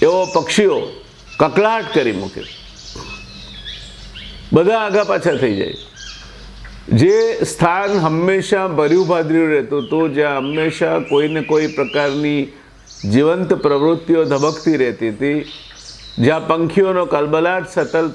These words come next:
થતો રહેતો હતો, વટે માર્ગો આરામ કરવા જ્યાં બેસતા, તે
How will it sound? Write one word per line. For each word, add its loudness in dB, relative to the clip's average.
થતો 0
રહેતો 0
હતો, -2
વટે 4
માર્ગો 2
આરામ 0
કરવા 2
જ્યાં 0
બેસતા, 0
તે 0